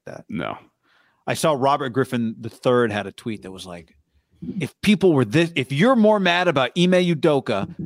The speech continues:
Speaker 1: than you are about Brett Favre, th-, th-, you're part of the problem." And I almost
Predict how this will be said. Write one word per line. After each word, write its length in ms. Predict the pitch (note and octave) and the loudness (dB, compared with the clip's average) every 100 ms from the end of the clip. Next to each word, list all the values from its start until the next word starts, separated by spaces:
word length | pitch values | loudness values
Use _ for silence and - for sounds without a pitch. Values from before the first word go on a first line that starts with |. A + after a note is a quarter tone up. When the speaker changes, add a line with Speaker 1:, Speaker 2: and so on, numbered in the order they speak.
| - | -2
Speaker 1:
than 140 | D#3 | 2
you 160 | D3+ D3 | 4 4
are 220 | E3 F3 | 4 4
about 360 | D#3 C3+ A#2+ G#2+ | 2 -2 -4 -2
Brett 260 | D3+ F3 | -2 -2
Favre, 540 | - F3+ C#3 A2+ A2+ A#2 _ _ _ _ _ G#3 _ _ _ - | -2 0 2 0 -6 -12 _ _ _ _ _ -20 _ _ _ -16
th-, 120 | D3 C#3+ | -14 -10
th-, 140 | D3+ | -2
you're 160 | C#3 F3+ | 2 2
part 240 | - F3 | 2 0
of 20 | F3+ | 0
the 60 | |
problem." 480 | F3 E3+ A#2+ D2+ C#2 _ _ _ - _ _ _ _ | 0 0 -2 -8 -20 _ _ _ -20 _ _ _ _
And 100 | E3+ | 0
I 80 | F3+ | 2
almost 460 | G3 G#3 F#3 E3 | 2 2 2 0